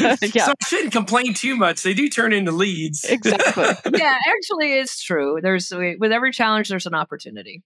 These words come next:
Speaker 2: The, uh, you mentioned something earlier, or we mentioned something earlier, which is forecasting, which is something that's near and dear to my heart. And actually, I think these days, especially with the economy taking a little bit of a turn, it's become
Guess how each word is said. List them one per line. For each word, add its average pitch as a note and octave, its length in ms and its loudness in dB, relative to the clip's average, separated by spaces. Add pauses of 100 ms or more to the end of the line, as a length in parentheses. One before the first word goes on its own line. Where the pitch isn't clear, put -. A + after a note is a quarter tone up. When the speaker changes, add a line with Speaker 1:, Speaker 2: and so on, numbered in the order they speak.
(200)
Speaker 2:
The, G#3 300 2
uh, - 180 0 (340)
you F#3+ 140 2
mentioned A3+ 400 -2
something A3 200 0
earlier, G3+ 400 4
or F3+ 100 0
we F#3 120 2
mentioned G3+ 300 -2
something G#3 140 0
earlier, F#3 120 4
which E3+ 140 -2
is C#3+ 100 -8
forecasting, C#3+ 680 -4
which E3 240 -4
is C#3+ 200 -6
something F#3 340 -4
that's D3 220 -6
near F#3+ 200 2
and G#3+ 80 0
dear G#3 140 4
to G#3 60 2
my G3+ 160 4
heart. D#3+ 340 2 (720)
And F#3+ 260 0
actually, A3+ 480 0
I F#3 60 2
think F#3 260 -2
these G3 460 -2
days, D#3+ 560 -2
especially G3+ 600 -2
with F3+ 400 0
the E3 120 -4
economy E3+ 720 -2 (220)
taking F3 300 -2
a E3 60 2
little E3 200 2
bit D#3 140 0
of D3 80 -4
a D3+ 60 -4
turn, E3 560 0 (240)
it's F3+ 140 -4
become F3 380 -2